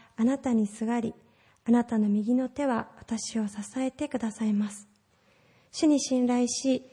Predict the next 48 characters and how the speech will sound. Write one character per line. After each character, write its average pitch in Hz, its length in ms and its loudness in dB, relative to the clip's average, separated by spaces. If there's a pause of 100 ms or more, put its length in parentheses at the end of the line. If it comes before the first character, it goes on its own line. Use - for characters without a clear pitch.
(720)
主 - 200 -4
に 262 120 2
す 262 140 -4
が 277 140 0
る 262 100 2
と 254 140 -6
き 233 160 0
に、 208 260 2 (340)
主 - 160 -4
が 247 120 0
必 240 140 -2 (260)
ず 285 280 -2 (220)
私 233 400 -4
を 214 80 -4
支 - 60 -12 (200)
え 277 140 -4
て 285 100 -8
く 277 140 -6
だ 277 140 -4
さ 285 160 -4
る。 226 140 -2 (520)
一 - 160 -6
方 294 160 6
通 302 260 -2
行 254 220 0
で 233 80 0
は 220 120 0
な 226 140 -2
く、 233 220 -4
必 233 180 -8 (260)
ず 320 260 -2 (260)
答 - 320 0
え 330 60 2
て 294 100 -6
く - 140 -2
だ 233 140 -2
さ 311 160 -2
る 262 260 2
主 - 160 -4
の 202 100 2
姿 214 460 -2
が 254 240 0
告 - 280 -12
白 190 200 -8
さ 196 120 -10
れ 185 120 -4
ま 190 160 -4
す。 - 160 -16